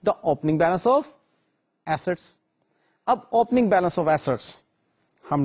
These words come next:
نے معلوم کر لیے، opening balance of liability معلوم کر لی، سبٹریکٹ کیا تو ultimately we get، yes، capital fund۔ ٹھیک ہے جی، اس کی ضرورت کہاں پیش آئے گی؟ بیلنس شیٹ میں۔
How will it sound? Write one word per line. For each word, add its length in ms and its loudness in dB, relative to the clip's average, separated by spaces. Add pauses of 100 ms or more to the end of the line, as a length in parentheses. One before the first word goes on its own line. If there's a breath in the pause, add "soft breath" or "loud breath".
نے 120 0 (420)
معلوم 280 -2
کر 140 0
لیے، 240 2 (440)
opening 280 -2
balance 240 -2
of 120 -4
liability 380 0
معلوم 200 0
کر 160 2
لی، 240 0
سبٹریکٹ 560 -4
کیا 240 4 (260)
تو 160 -8
ultimately 480 0
we 100 -2
get، 240 2 (800)
yes، 260 -8 (240)
capital 300 -4
fund۔ 140 -6 (840)
ٹھیک 160 -4
ہے 80 2
جی، 120 -6 (920)
اس 160 -4
کی 120 -2
ضرورت 300 0
کہاں 200 0
پیش 240 0
آئے 180 4
گی؟ 180 2 (520)
بیلنس 480 0
شیٹ 340 -6
میں۔ 80 -20